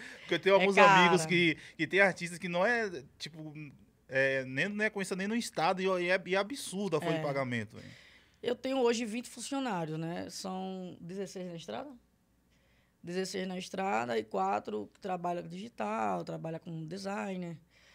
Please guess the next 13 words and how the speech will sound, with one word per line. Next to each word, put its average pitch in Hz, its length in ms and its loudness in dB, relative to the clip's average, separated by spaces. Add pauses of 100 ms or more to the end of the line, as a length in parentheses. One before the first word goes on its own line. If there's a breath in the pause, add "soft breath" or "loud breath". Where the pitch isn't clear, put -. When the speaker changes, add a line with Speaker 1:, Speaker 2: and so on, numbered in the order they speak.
(240 soft breath)
Speaker 2:
é, 165 460 -6
toma 165 220 -6
conta 165 200 -10
das 151 160 -6
minhas 170 240 -8
coisas, 180 600 -6
secretária 175 720 -12
do 170 120 -10
lar. 185 500 -2 (680)
Essa, - 280 -10
é, - 280 -10
isso - 180 -12
é, - 140 -16